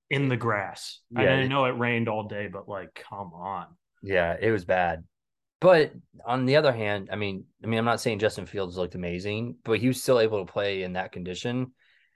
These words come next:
Speaker 2: And Trey Lance did not look good. And again, I understand the conditions and whatnot, but, <sighs> ah, this, I hate this. This is a huge spread. And,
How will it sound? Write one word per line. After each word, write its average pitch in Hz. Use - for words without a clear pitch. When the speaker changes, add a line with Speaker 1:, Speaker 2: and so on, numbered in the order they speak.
Speaker 2:
And 98
Trey 139
Lance 143
did 90
not 101
look 92
good. 90
And 127
again, 123
I 107
understand 101
the 90
conditions 87
and 85
whatnot, 92
but, 90
<sighs> -
ah, 95
this, 107
I 143
hate 101
this. 87
This 143
is 185
a 117
huge 92
spread. 90
And, 120